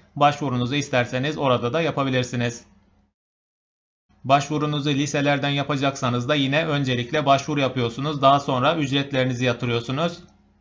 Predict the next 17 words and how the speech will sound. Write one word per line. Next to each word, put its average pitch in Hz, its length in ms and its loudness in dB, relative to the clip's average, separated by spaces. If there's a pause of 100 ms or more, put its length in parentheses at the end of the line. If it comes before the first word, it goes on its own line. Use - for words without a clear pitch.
(320)
İnternetten 160 720 0
veya 147 160 2
liseden 147 460 -2
yapın. 135 320 -2
Kaydınızı 139 520 0
her 147 220 2
nereden 135 260 0
yapacak 135 460 -2
olursanız 135 500 -2
olun. 151 360 -2 (200)
Öncelikle 151 580 -2
başvurunuzu 151 540 0
yapıyorsunuz. 160 640 -2
Daha 147 160 6
sonra 139 320 -2
ücretlerinizi 139 640 -2
yatırıyorsunuz. 120 760 -4